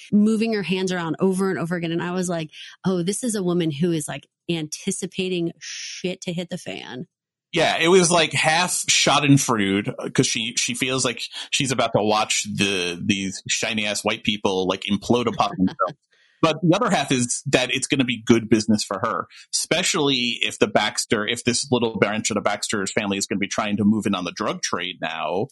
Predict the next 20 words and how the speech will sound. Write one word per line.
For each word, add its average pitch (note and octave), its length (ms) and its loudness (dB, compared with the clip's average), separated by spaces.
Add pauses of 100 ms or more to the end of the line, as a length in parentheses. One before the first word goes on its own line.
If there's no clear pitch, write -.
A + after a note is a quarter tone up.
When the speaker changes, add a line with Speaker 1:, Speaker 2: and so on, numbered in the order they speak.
(140)
Speaker 2:
She - 220 -2
can't B3 280 2
be B2+ 120 2
super A#2 300 2
happy A#2 380 0
about F#2 300 0
that, G#2 160 2
even C#3+ 220 2
if G3+ 140 0
she's - 360 0
gonna C3 140 0
be A#2+ 100 2
bri-, A2 380 2
buying A2+ 260 2
their G2+ 120 2
product A2+ 340 0
and G#2+ 160 8
moving A2 640 2 (340)
Carlo's A2 480 0
product. G#2+ 920 -2